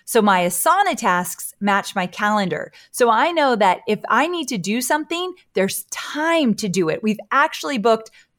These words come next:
thirty minutes to review something or one hour for this interview. Everything is scheduled.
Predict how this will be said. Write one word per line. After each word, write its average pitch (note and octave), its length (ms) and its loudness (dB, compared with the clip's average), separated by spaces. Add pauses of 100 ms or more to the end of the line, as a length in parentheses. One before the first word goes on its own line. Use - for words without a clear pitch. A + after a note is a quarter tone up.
thirty D4+ 320 2
minutes G#3+ 340 0
to G#3 140 0
review G3 340 2
something E3+ 460 -4
or F#3+ 180 2
one C4+ 300 0
hour A#3+ 320 4
for G#3+ 180 0
this F#3 220 0
interview. F3 400 0 (400)
Everything D#4 640 -2
is A3+ 120 -4
scheduled. F3 540 -4